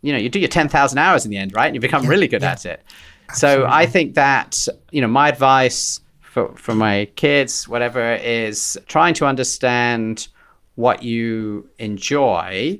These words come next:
Speaker 1: and sort of trying to follow that is actually really important, and trying to push somebody down a career path that actually they really don't enjoy. You know, so, like, if you don't re-,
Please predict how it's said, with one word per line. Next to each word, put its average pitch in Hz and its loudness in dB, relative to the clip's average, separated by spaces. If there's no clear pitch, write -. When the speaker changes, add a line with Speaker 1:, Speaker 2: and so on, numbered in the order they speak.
Speaker 1:
and 117 -4
sort 120 -2
of - -8
trying 127 0
to - -8
follow 113 -2
that 110 -4
is 117 -6
actually 110 -2
really 104 -4
important, 95 -4
and 104 -6
trying 131 2
to - -8
push - 2
somebody 117 0
down 113 2
a 104 -2
career 117 -2
path 104 -2
that 107 -6
actually 110 -2
they 107 0
really 104 -4
don't 104 -2
enjoy. 98 -2
You 143 -6
know, 107 -2
so, 151 -6
like, 151 0
if - -8
you 160 -6
don't 175 -2
re-, - -8